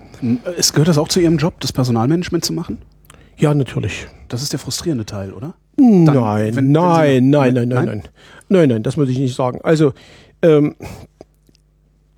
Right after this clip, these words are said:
Speaker 2: wir haben hier im Forschungszentrum seit einigen Jahren eine etwas, äh, leichte Herangehensweise an die Frage Personal und auch Finanzen. Das wird, ist jetzt ein bisschen anders wieder geworden. Und zwar war das so, dass wir relativ viel entscheiden konnten.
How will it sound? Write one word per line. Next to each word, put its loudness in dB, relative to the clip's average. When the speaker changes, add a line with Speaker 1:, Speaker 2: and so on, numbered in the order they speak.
Speaker 2:
wir 0
haben 0
hier 2
im 0
Forschungszentrum 0
seit 0
einigen 0
Jahren 2
eine -2
etwas, -4
äh, 0
leichte 0
Herangehensweise 2
an -2
die 0
Frage 0
Personal 2
und -4
auch -6
Finanzen. -2
Das -2
wird, 0
ist -2
jetzt 0
ein -4
bisschen -2
anders 0
wieder 2
geworden. 2
Und 0
zwar 0
war 2
das 0
so, 2
dass -2
wir 2
relativ 0
viel -4
entscheiden -2
konnten. 0